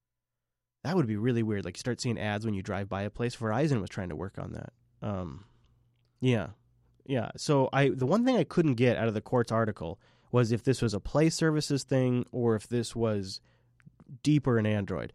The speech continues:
My gut says it's probably any device that supports Play services. So if you're running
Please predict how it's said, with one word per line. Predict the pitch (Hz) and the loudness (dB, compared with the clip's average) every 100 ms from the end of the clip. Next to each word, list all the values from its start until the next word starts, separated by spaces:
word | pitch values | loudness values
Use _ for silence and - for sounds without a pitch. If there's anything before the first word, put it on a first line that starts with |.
| _ _ - | _ _ -4
My | 113 139 143 120 | 0 2 0 -2
gut | - 208 - | -6 -6 -4
says | 143 123 | -2 -2
it's | 110 | -4
probably | - 147 151 147 131 147 | -6 -2 2 4 2 2
any | 147 139 | 2 2
device | 131 123 120 - | 2 2 0 -2
that | - | -10
supports | - 117 104 | -8 -6 -6
Play | - - 113 | -8 -4 -2
services. | 107 98 87 87 62 - - _ | 0 -4 -6 -8 -8 -10 -14 _
So | - 117 | -2 0
if | 113 135 | 2 4
you're | 139 | 4
running | 131 131 127 117 | 4 4 4 2